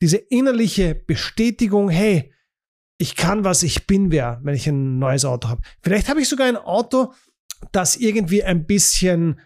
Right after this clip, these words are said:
äh, exotischer ist und dann fällt mir vielleicht sogar auf, dass an der Kreuzung, wenn ich da stehe, mich die Leute anschauen. Und auf einmal geht mein Selbstwert noch mehr hinauf. Meine Brust wird immer größer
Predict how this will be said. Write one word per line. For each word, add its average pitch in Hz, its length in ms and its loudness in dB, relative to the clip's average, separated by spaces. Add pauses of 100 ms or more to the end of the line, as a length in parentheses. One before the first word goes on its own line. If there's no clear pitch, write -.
(160)
äh, 156 140 -2
exotischer 180 760 0
ist - 400 0 (200)
und 175 160 0
dann 185 100 2
fällt 277 380 -2
mir 403 100 2
vielleicht 233 300 -2
sogar 196 200 0
auf, 220 320 0
dass 202 200 -2
an 175 260 0
der 175 80 2
Kreuzung, 220 640 0
wenn 180 100 2
ich - 160 -2
da 170 100 2
stehe, 196 720 0 (260)
mich 139 180 0
die - 120 -6
Leute 143 400 -2
anschauen. 131 500 -6 (160)
Und 143 160 0
auf - 180 -6
einmal 165 540 0 (260)
geht 147 200 -6
mein 135 160 0
Selbstwert 156 440 -2
noch 147 220 -4
mehr 151 440 -2 (180)
hinauf. 135 380 0
Meine 147 160 2
Brust 190 420 0
wird 196 140 0
immer 202 220 0
größer 214 560 2